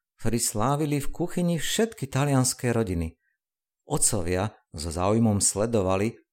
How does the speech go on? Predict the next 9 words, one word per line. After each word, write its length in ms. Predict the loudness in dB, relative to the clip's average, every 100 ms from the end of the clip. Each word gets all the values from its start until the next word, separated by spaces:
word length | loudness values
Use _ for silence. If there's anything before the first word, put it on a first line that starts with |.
| _ _
čo 220 | -6 -2 -2
sa 180 | -2
v 60 | -4
ten 180 | -4 -2 0
deň 240 | 0 0
udialo, 720 | -4 -2 -2 0 -2 -4 -12 _ _ _ _ -6
mami 240 | -2 -2
prestierali 720 | -2 -4 -4 -4 -4 -2 -4
stôl 500 | -6 -6 -2 0 0